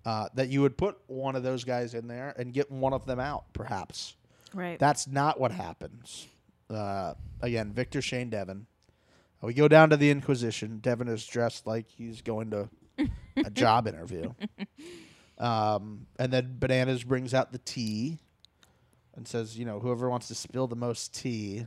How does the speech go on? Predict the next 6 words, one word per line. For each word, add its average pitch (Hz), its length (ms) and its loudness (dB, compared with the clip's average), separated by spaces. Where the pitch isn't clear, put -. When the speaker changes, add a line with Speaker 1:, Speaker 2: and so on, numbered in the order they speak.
Speaker 2:
Mm-hmm. 185 760 -8
Speaker 1:
um, 110 640 -6
will 117 160 0
be 123 160 -2
very 135 300 6
thankful." 165 600 2